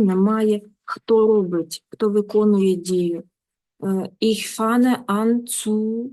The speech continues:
kochen. Я починаю що робити, готувати. Ну, це ж інфінітив, на-, навіщо там, е, суб'єкт, ну? Das Subjekt vom Hauptsatz ist auch das Subjekt für den Nebensatz. Тобто з головного речення,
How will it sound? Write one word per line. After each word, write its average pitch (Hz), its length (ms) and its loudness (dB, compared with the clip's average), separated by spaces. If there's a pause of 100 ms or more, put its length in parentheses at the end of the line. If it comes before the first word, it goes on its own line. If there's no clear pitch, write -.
(180)
kochen. 185 560 -10
Я 190 160 -8
починаю 208 580 -10
що 240 280 -10
робити, 240 340 -6
готувати. 202 460 -6
Ну, 226 100 -2
це 277 140 -8
ж 330 120 -6
інфінітив, 302 540 -8
на-, 226 200 -2
навіщо 233 440 -8
там, 165 280 -12 (320)
е, 180 120 -10
суб'єкт, 180 500 -10 (120)
ну? 254 140 -10 (800)
Das 202 280 -4
Subjekt 196 360 -6 (140)
vom 180 380 -6 (200)
Hauptsatz 240 640 -10 (200)
ist 196 180 -10
auch 240 280 -8 (100)
das 202 180 -6
Subjekt 208 380 -6 (100)
für 202 140 -6
den 196 200 -2
Nebensatz. 170 520 -8 (300)
Тобто 208 300 -4
з 180 60 -6
головного 214 580 0
речення, 269 540 -8